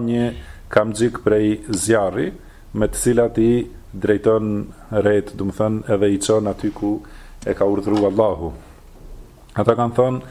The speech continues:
"E, çka është ky zani që e dëgjojmë?" Ka thënë, "Ky është zëri i tij." Edhe kanë thënë, "Po, të vërtetën e the." Dhe në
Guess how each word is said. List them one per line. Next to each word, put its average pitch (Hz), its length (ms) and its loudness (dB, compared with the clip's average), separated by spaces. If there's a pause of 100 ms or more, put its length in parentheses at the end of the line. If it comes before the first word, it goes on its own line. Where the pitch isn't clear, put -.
(380)
"E, 110 300 2
çka - 260 0 (120)
është - 140 -8
ky 117 100 2
zani 110 340 2
që 101 160 0
e 95 120 0
dëgjojmë?" 131 400 0 (540)
Ka 107 140 2
thënë, 123 400 -2 (140)
"Ky - 180 0
është 101 200 -2
zëri 110 320 4 (140)
i 95 120 -2
tij." 90 340 -2 (500)
Edhe 107 160 0
kanë 95 240 -4
thënë, 101 200 -4
"Po, 90 320 -2 (260)
të - 100 -14
vërtetën 98 440 -6
e 85 100 -12
the." 80 120 -6 (3500)
Dhe 143 180 4
në 131 200 2